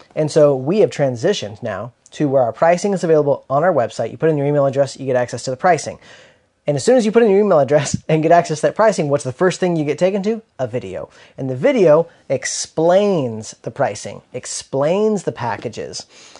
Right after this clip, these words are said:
And then you click, and then you watch that video. Oh, cool. And then you click on the button. "Now let me see the actual prices." You click that. Takes them to another video that walks through the different types of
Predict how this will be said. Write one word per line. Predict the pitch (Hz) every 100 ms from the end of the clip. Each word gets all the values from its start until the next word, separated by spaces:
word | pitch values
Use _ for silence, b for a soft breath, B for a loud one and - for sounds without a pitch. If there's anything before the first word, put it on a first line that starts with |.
| B
And | 143 143
then | 139
you | 139
click, | - 185 - -
and | 175 143
then | 139
you | 135
watch | 135 135 -
that | 151
video. | 175 247 226
Oh, | 220
cool. | 302 247
And | 151
then |
you | 135
click | - 165
on | 165
the |
button. | 156 196 196 -
"Now | 117
let | 123
me |
see | 123 151
the | 156
actual | 156 - 175
prices." | 208 185 - 78 b b b
You | 127
click | 165 156
that. | 214 143 b b
Takes | 151 147
them | 165
to | 151 180
another | 165 151 156 151 _ _ 113
video | 113 165 151 120 117 160 b b
that | 127 196
walks | 151 160 170 -
through | - 214
the | 165
different | 123 147 135 - _
types | - 208 190 -
of | - 139 135